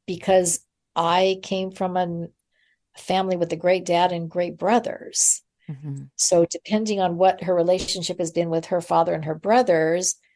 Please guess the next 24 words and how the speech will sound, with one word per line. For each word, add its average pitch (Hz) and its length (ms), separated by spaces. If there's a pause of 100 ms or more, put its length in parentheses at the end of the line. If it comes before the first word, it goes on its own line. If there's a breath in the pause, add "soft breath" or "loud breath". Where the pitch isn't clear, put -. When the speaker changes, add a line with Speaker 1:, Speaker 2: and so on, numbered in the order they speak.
(340)
Speaker 1:
that 175 280
will 185 100
have 175 240
a 165 40
little 180 280
bit 180 200
of 165 160
a, 160 280 (280)
a 170 120
coloring 170 760 (120)
of 165 380 (460 soft breath)
how 170 260
she 170 260
meets 175 320
men 185 360
and 160 100
what - 140
type 185 300
of 180 120
men 170 260
she 165 240
meets. 170 520 (760 soft breath)
But 160 120
again, 175 400